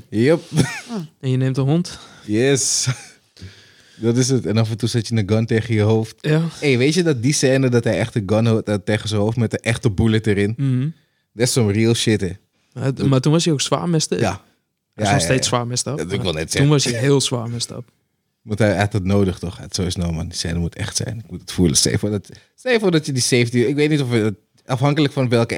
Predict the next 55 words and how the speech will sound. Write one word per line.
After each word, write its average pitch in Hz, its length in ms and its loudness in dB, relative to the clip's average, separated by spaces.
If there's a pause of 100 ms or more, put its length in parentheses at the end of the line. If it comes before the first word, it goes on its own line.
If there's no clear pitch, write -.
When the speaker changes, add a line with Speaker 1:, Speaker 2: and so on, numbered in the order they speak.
Speaker 1:
angle 110 220 0
kan 107 120 -2
je 107 60 2
zien 107 200 0
of 101 80 0
die 98 80 -4
safety 98 360 -2
erop 92 220 -2
zit. 90 140 -6
Dus 87 80 -6
ik - 80 -12
weet, 87 180 -2
daar 95 140 2
heb 104 120 2
ik 92 60 -4
niet 95 100 2
op 90 120 -2
gelet. 92 240 0 (400)
Stel 127 180 -4
je 160 60 0
voor 143 100 2
dat 113 100 4
je 98 80 0
per 98 140 -4
ongeluk 98 300 0
blaast 90 240 0
jezelf 85 360 -4
gewoon, 76 300 -6
hè. 80 100 -6 (400)
Omdat 104 200 -6
je, - 140 -10
omdat 87 240 -4
je - 120 -6
even, 80 140 -10 (400)
je - 100 -18
hebt 95 100 -6
een 92 60 -4
shaky 101 320 4
moment 85 360 0
gewoon. 76 300 -6
Speaker 2:
Je 110 80 -2
zit, 170 340 0
je 185 60 -2
zit 165 180 -4
zo 170 160 2
in 170 60 0
het 165 120 -4
moment. 151 440 -8 (460)
Speaker 3:
Eh, 120 840 0
bah. 190 140 0 (440)
Speaker 1:
Ja, 95 260 -2 (360)
dat - 100 -12
is 98 120 -4
fucked 90 240 -6
up. 90 160 -6